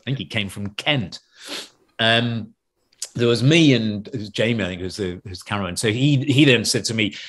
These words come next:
"Right, you have to do your bit." Now, normally it takes us about twenty minutes to get set up,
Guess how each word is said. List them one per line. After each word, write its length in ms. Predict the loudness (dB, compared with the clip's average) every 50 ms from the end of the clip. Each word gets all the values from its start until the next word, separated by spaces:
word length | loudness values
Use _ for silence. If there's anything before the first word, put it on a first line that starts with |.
| -20 -20 -20 _ _ _ _ -2
"Right, 180 | 0 2 4
you 60 | 4 4
have 120 | 4 4
to 100 | 2 0
do 80 | 0 2
your 140 | 2 4 4
bit." 180 | 4 2 2 2
Now, 120 | 2 4
normally 320 | 4 6 6 6 6 4 2
it 40 |
takes 240 | 2 0 -2 -2 -2
us 80 | -4 -4
about 220 | -2 -2 -4 -4 -2
twenty 240 | -4 -4 -4 -2
minutes 240 | -2 -4 -4 -4 -6
to 60 | -8
get 160 | -8 -6 -4 -4
set 260 | -4 -4 -4 -6 -6
up, 180 | -8 -8 -8